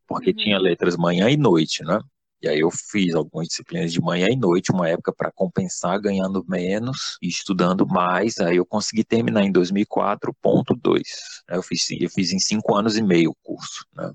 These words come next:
Speaker 1: Que era pra ser
Speaker 2: Não
Speaker 1: feito em
Speaker 2: perdeu
Speaker 1: quatro
Speaker 2: tanto
Speaker 1: anos.
Speaker 2: tempo assim, né?
Speaker 1: Acho que era pra ser feito em quatro anos na época, ou era em cinco
Speaker 2: Mas
Speaker 1: anos.
Speaker 2: foi um ano e meio de muita experiência, né?
Speaker 1: Sim, sim, demais, demais. Na época, ué, <laughs> na, é porque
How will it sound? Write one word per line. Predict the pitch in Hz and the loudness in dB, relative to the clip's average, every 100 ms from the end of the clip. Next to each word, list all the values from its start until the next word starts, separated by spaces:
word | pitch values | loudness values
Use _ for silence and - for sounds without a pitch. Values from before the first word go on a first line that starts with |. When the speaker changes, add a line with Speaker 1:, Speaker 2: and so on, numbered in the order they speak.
| - | -4
Speaker 1:
Que | |
era | 160 | -2
pra | - - | 0 0
ser | 190 | -2
Speaker 2:
Não | 277 | -2
Speaker 1:
feito | - | -4
em | 403 - | -4 -2
Speaker 2:
perdeu | |
Speaker 1:
quatro | - 180 - 208 | 0 0 0 -2
Speaker 2:
tanto | |
Speaker 1:
anos. | - 262 | -2 -6
Speaker 2:
tempo | 247 | -6
assim, | 247 - - 233 226 | -6 -8 -16 -16 -16
né? | 226 226 | -16 -14
Speaker 1:
Acho | 233 - | -14 -8
que | |
era | 87 | -6
pra | - - | -4 -6
ser | - | -6
feito | - 95 - 92 | -6 -6 -6 -10
em | - | -4
quatro | 98 - - 107 | -2 -2 2 2
anos | 85 80 85 | 2 -4 -4
na | 85 | -2
época, | 76 76 - _ - - | 0 -2 -4 _ -20 -14
ou | - 71 | -4 -2
era | - | -2
em | 165 | -4
cinco | - 156 156 | -6 -6 -4
Speaker 2:
Mas | - - | -2 -4
Speaker 1:
anos. | - | -4
Speaker 2:
foi | 247 | -8
um | 247 240 | -8 -8
ano | 240 240 | -8 -8
e | 240 | -10
meio | 240 233 226 240 | -10 -8 -10 -10
de | 233 240 247 247 240 | -14 -14 -12 -12 -12
muita | 233 226 226 240 247 | -14 -12 -12 -14 -14
experiência, | 294 - - 311 311 226 233 - 226 | -18 -16 -14 -12 -10 -12 -12 -16 -16
né? | 220 247 - - _ _ - | -16 -18 -20 -20 _ _ -6
Speaker 1:
Sim, | - 113 98 82 - - - - | 0 4 4 2 0 0 -2 -4
sim, | - 85 85 90 - - | -4 -4 -6 -8 -14 -6
demais, | 85 113 110 92 101 - - | 0 2 2 2 0 -4 -8
demais. | 85 107 98 101 | -4 0 2 2
Na | 135 160 | 2 2
época, | 180 - 139 | 2 4 4
ué, | 123 123 | 6 4
<laughs> | - - 117 113 | 2 -2 -2 -4
na, | 107 104 107 | -2 0 0
é | - - | -2 -4
porque | - - 135 | -4 0 -2